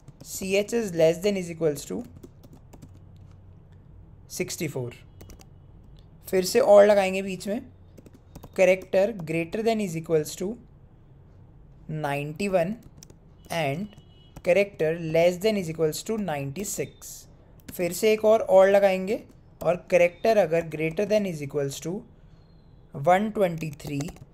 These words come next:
and character less than is equals to one twenty-six।" इसको पूरे को डाल देंगे,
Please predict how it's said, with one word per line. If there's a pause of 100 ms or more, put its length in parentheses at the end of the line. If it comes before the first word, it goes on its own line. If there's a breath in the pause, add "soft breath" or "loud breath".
(580)
and (280)
character (280)
less
than
is
equals
to
one
twenty-six।" (760 soft breath)
इसको
पूरे
को
डाल
देंगे,